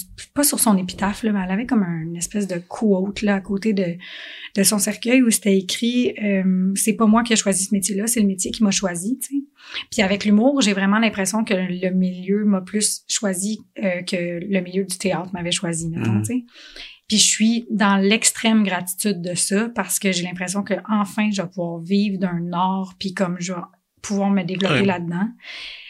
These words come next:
Speaker 1: Mais c'est vraiment spécial de vivre ça à jeun, l'espèce de sentiment de «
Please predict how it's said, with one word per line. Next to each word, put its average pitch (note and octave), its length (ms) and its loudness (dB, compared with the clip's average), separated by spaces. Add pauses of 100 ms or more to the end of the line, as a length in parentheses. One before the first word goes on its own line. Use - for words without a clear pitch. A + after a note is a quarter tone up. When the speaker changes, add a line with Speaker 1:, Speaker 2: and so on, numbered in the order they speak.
(580)
Speaker 1:
Mais G#3 140 6
c'est G#3 180 2
vraiment F#3 340 2
spécial G#3 760 0 (360)
de G3+ 160 0
vivre F#3 280 0
ça G#3 280 2
à F#3 80 0
jeun, F#3+ 400 -2 (160)
l'espèce G3+ 420 2
de F#3+ 120 0
sentiment F#3+ 600 0
de « F#3 360 -2